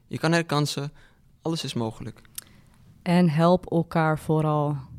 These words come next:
Speaker 2: Ga lekker samen samenvattingen maken. Ga even zoomen, maak even samen een tentamen. Want geloof me, samen kom je er echt. En het is zoveel stof.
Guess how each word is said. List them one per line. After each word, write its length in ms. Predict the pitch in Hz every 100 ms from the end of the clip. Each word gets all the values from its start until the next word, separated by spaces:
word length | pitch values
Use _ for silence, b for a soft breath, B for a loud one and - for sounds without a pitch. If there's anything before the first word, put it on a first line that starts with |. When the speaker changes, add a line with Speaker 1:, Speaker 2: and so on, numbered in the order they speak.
| -
Speaker 2:
Ga 320 | - - 165
lekker 260 | 170 175 175
samen 420 | - 180 175 175
samenvattingen 880 | - 175 170 175 - 165 - 165 165
maken. 580 | 160 156 156 - 151 151 B B B -
Ga 260 | - 170
even 300 | - 175 185
zoomen, 560 | 170 151 185 180 170 165
maak 240 | 165 170
even 200 | 175 -
samen 400 | 160 180 170 175
een 140 | 175 180
tentamen. 720 | 190 190 175 170 165 170 170
Want 140 | 165
geloof 460 | - 156 160 214 208
me, 140 | 185 185
samen 720 | - 160 160 180 175 180 208 - -
kom 220 | 165 165
je 140 | 156
er 180 | 151 147
echt. 260 | - 143 113
En 160 | 147
het 200 | 147 -
is 160 | 160 -
zoveel 400 | 185 202 226 202
stof. 420 | - - 208 254